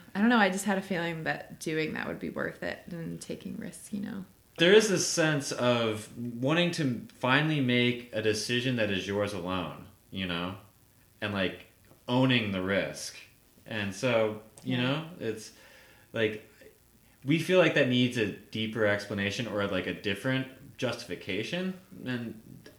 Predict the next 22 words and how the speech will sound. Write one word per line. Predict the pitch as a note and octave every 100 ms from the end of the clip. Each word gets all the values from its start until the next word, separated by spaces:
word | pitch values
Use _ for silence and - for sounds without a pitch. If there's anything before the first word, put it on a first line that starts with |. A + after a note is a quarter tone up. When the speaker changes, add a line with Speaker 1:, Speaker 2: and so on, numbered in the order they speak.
| - -
Speaker 2:
I |
don't | A#2 C3+
know | C3
if | C3+
it | B2
does, | - A2 C#3+ - -
you | C#2
know? | D#2 G#2
It's, | G2+ - -
like, | - F#2+ -
it's | G2 -
about | G2+ G2 G2+
that | F2 -
agency | G#2 B2 F2+ - D#2+ D#2 -
that | D2+
you | F#2
experience | E2+ - F2 F2+
in | F2
yourself. | F2 - - - - - _ -
Speaker 1:
Mm-hmm. | F3+ E3+ E3 E3+ - - -
Speaker 2:
Yeah. | - - G#2+ - _ _ _ _ _ _ _ _ _ _ _ _ - _
Cool. | - G#2 F#2+ -